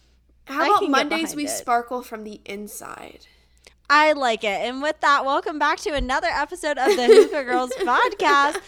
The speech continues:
Speaker 2: Um, we are so excited to be chatting with you all today. Um, we had the lovely Elizabeth on. She's at Elizabeth on Instagram and TikTok.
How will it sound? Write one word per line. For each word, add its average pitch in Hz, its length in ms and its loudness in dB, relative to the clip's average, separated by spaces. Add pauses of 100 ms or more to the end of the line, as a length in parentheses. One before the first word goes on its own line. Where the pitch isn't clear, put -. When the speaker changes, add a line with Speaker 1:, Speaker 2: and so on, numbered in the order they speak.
(300)
Speaker 2:
Um, 233 380 -2 (100)
we 262 160 -10
are 302 80 -8
so 269 200 -8
excited 226 560 -6
to 214 480 -4
be 233 180 -12
chatting 214 400 -4
with 208 160 -12
you 220 140 -12
all 202 240 -6
today. 285 640 -2 (300)
Um, 214 280 -4
we 220 120 -10
had 214 500 -6
the 214 120 -12
lovely 240 480 -8
Elizabeth 277 560 -4
on. 247 340 -2
She's 233 320 -10
at 202 220 -4
Elizabeth 226 680 -8
on 202 140 -12
Instagram 220 680 -8
and 196 200 -18
TikTok. 320 520 -8